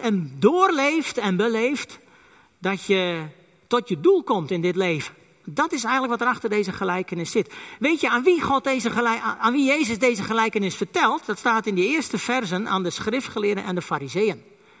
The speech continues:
Toen ze zagen dat de tollenaars en de hoeren kwamen bij Jezus.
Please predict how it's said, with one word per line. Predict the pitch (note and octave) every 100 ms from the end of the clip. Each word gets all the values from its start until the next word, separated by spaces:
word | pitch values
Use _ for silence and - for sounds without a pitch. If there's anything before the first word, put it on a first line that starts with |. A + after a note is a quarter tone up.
| - -
Toen | G3+
ze | D3+
zagen | C#3+ F3+ A3 A3+
dat | F3+
de | D#3 -
tollenaars | G#3 A#3 A3+ G#3 F#3
en | D#3
de | D3
hoeren | E3 C4 A#3+
kwamen | F3+ E3+ C#3 B2+ C3+
bij | D3
Jezus. | C#3+ C#3 - - -